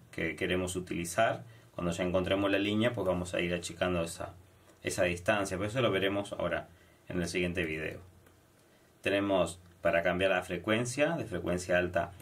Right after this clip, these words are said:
y frecuencia baja, dependiendo del escenario,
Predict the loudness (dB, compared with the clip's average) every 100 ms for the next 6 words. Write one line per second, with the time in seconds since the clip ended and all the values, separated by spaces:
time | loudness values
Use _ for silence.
0 | -12 -6 -2 0 0 0 0 4 4 4
1 | 0 0 -4 -20 -6 -4 -2 0 2 2
2 | 2 2 2 -2 0 2 4 4 2 -2